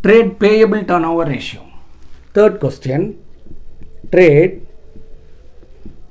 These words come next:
payable turnover ratio. Formula, net credit purchase,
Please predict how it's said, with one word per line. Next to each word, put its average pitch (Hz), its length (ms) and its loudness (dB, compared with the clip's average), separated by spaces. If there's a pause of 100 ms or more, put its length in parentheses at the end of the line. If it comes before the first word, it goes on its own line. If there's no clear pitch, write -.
(180)
payable 160 720 4 (3000)
turnover 156 680 -2 (1200)
ratio. 120 440 -8 (960)
Formula, 180 800 2 (320)
net 190 340 4
credit 185 380 2
purchase, - 1000 -4